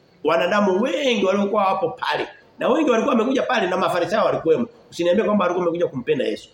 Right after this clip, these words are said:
Walikuwa wamekuja tu kushangaa shangaa. Wakuamini, waku-, wakupona walikuwa wanapona ndio. Kwa sababu hao watu walipo-, walipokuja wangekuwa ni watu waliokuja kwa ajili nzuri ya Yesu, wasingemsulubisha mie-, miaka mitatu baadaye.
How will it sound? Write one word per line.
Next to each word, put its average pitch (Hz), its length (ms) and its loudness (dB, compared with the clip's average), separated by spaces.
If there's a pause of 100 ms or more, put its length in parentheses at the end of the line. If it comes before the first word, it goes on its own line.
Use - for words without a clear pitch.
(1040)
Walikuwa 175 240 2
wamekuja 170 240 2
tu 185 100 -2
kushangaa 113 360 -2
shangaa. 104 340 -6 (1200)
Wakuamini, 247 600 2
waku-, 180 380 0
wakupona 175 460 2
walikuwa 220 240 2
wanapona 196 360 0
ndio. 123 340 0 (1080)
Kwa 196 100 0
sababu 285 180 2
hao 302 180 4
watu 294 320 2
walipo-, 269 400 0
walipokuja 240 520 2
wangekuwa 214 520 0
ni 214 320 2
watu 240 260 0
waliokuja 226 320 2
kwa 185 120 -2
ajili 214 220 2
nzuri 202 360 2
ya 170 100 2
Yesu, 190 420 0 (400)
wasingemsulubisha 170 920 0
mie-, 165 260 2 (100)
miaka 170 260 0
mitatu 156 320 -4
baadaye. 127 500 -4